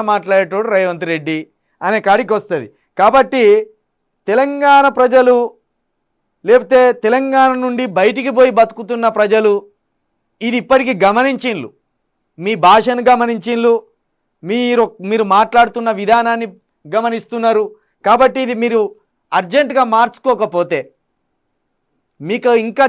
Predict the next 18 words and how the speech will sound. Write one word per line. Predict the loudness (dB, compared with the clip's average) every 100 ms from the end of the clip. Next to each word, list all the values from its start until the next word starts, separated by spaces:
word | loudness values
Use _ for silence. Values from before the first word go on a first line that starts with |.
| -2
చాలా | 0 2 4 2
చెడ్డ | 0 0 0
పేరు | -2 -2
వచ్చే | -2 -2 -2 -6 _ -2 -2
అవకాశం | 2 2 0 -4
ఉన్నది. | -4 -2 -2 -4 _ _ 0
కాబట్టి | 4 4 0 -4 -2
తెలంగాణ | 0 0 2 2 2 0
ప్రజలుగా | 0 2 4 6 6 4 0 _ _ -4
మేమేం | -2 0 2 4
అడుగుతున్నామంటే, | 2 0 -2 0 -2 -2 2 4 4 0 _ _ _ _ _ _ _ _ _ _ _ -10 -2
మీరు | 0 2 2 -2 _ _ _ _ _ _ _ _ _ _ -10
అతి | -6 -6 -6 0
త్వరలో | 2 4 4 2 -2 _ _ _ _ _ -2 2
ఆరు | 4 4 4
గ్యారంటీలను | 4 4 -2 -2 0 0
అమలు | -2 -2
చేయాలి. | 2 4 4 2